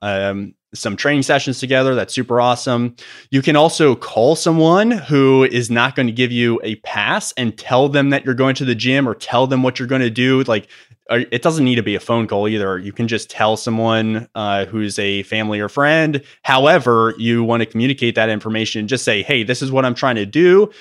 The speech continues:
Please hold me accountable and make sure that I'm doing this." Similarly to that, you can post online and say that you are doing a particular goal and ask people to reach out to you and hold you accountable, or say that you're gonna be posting regular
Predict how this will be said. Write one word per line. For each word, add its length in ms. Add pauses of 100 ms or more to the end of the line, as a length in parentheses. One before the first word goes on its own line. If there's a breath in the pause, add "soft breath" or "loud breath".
(240 loud breath)
Please 180
hold 180
me 100
accountable 500
and 100
make 140
sure 140
that 100
I'm 100
doing 280
this." 300 (440 loud breath)
Similarly 640
to 140
that, 320
you 100
can 160
post 380
online 880
and 540
say 320
that 160
you 240
are 440 (440)
doing 340
a 60
particular 500
goal 440
and 100
ask 220
people 260
to 160
reach 240
out 200
to 100
you 80
and 80
hold 200
you 120
accountable, 720
or 260
say 220
that 120
you're 120
gonna 160
be 100
posting 420
regular 340